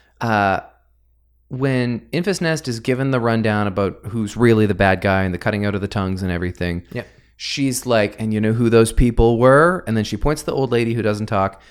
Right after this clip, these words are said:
Speaker 1: and the old lady draws with her finger in the dirt on the wall
Speaker 2: Yep.
Speaker 1: a circle with a circle inside and then a line through the middle. And then we see Kira's Crimson Dawn tattoo, and you realize she has drawn the Crimson Dawn, uh, uh,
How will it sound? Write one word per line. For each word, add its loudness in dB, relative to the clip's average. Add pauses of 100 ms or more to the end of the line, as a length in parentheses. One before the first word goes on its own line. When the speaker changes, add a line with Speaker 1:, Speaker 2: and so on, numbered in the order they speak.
Speaker 1:
and -6
the 0
old 2
lady 0
draws 2
with -4
her -2
finger -2
in -4
the -2
dirt -2
on -4
the -4
wall -6
Speaker 2:
Yep. -6
Speaker 1:
a -6
circle -6 (140)
with -12
a -12
circle -8
inside -2 (300)
and -6
then -4
a -4
line -6
through -10
the -6
middle. -10 (480)
And -2 (540)
then 2
we 0
see -2
Kira's 0
Crimson -4
Dawn 0
tattoo, -4
and -4
you -6
realize -2
she -6
has -2
drawn -2
the -4
Crimson -4
Dawn, -2 (400)
uh, -4 (280)
uh, -10